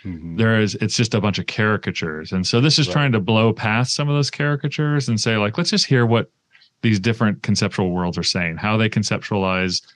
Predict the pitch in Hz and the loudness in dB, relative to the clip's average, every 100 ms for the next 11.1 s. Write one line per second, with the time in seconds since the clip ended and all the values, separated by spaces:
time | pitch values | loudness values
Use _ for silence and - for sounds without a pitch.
0 | _ _ 101 98 98 101 95 92 90 90 | _ _ -2 0 0 0 0 0 0 0
1 | 87 87 90 87 85 90 101 92 85 107 | 0 0 -2 -2 -4 -4 -2 -2 0 2
2 | 107 107 104 104 - _ _ _ 113 95 | 4 4 2 0 -4 _ _ _ -6 -2
3 | 104 98 87 95 90 - - - 87 87 | 0 0 0 -2 -2 -6 -10 -6 -2 -2
4 | - - - 104 98 104 101 104 95 92 | -6 -14 -4 -2 0 0 0 -2 0 0
5 | 95 95 92 92 - 95 90 104 101 - | 2 0 0 -2 -4 -4 -4 -6 -6 -4
6 | 95 87 95 90 87 - 87 - 98 87 | -4 -4 -4 -4 -4 -4 -6 -4 -4 -6
7 | 90 92 - 87 85 _ - _ _ _ | -8 -8 -8 -8 -8 _ -20 _ _ _
8 | - 104 95 92 92 - _ _ _ _ | -4 0 0 0 -4 -6 _ _ _ _
9 | _ _ 156 156 151 139 123 123 107 107 | _ _ 2 4 4 4 4 2 2 -2
10 | 95 117 110 95 95 92 92 101 107 98 | 2 2 4 2 0 -2 -2 -4 -2 -2